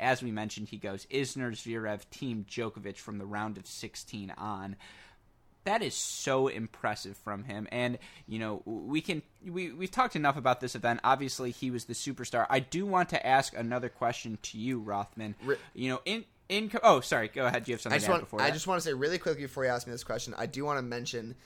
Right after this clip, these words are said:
Speaker 2: that, um, if you look at the players that he beat and that Tsitsipas beat,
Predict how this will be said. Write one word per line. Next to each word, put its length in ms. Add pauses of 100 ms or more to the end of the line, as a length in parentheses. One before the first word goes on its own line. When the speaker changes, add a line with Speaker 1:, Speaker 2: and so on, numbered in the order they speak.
(340)
Speaker 2:
that, 420 (220)
um, 460 (280)
if 100
you 220 (180)
look 380
at 340 (320)
the 380 (100)
players 400
that 80
he 220
beat 260
and 140
that 80
Tsitsipas 640
beat, 260